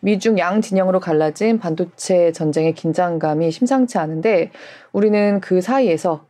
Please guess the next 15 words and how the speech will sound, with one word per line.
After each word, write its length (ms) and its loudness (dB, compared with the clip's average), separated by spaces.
그 160 0
어느 180 2
때보다도 840 0
까다로운 480 0
선택들을 720 -2
할 180 -2
것을 440 -2
지금 280 -4
강요받고 540 -4
있습니다. 440 -12
그래서 320 2
저희가 400 2
오늘 540 2
모신 580 2
분은요 480 0